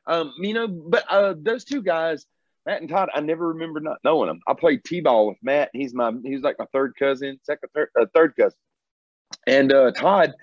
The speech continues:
he dated my sister when he was in, like, middle school, and I was a little kid. And so I, I, I mean, I knew those guys from, uh, I, you know, my whole,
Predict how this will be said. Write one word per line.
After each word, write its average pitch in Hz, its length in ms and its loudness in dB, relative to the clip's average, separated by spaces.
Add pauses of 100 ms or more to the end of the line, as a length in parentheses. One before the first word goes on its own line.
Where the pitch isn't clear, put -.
(400)
he 202 120 0
dated 170 260 4
my 147 120 0
sister 139 340 -6
when 127 160 -6
he 151 60 -2
was 143 120 -6
in, 131 120 -8
like, 120 160 -8
middle 151 240 -2
school, 120 300 -8
and 117 100 -6
I 156 40 0
was 135 300 -6
a - 20 -14
little 127 240 -2
kid. 147 380 0 (880)
And 135 160 -2
so 165 100 4
I, 202 60 4 (240)
I, 196 280 2
I 190 80 -4
mean, 190 300 -8 (320)
I 196 100 -2
knew 226 160 -2
those 180 200 4
guys 139 500 2
from, 123 400 -6 (280)
uh, 78 260 -4
I, 139 60 2 (260)
you 139 120 -2
know, 123 280 -2
my 107 140 -2
whole, - 160 -12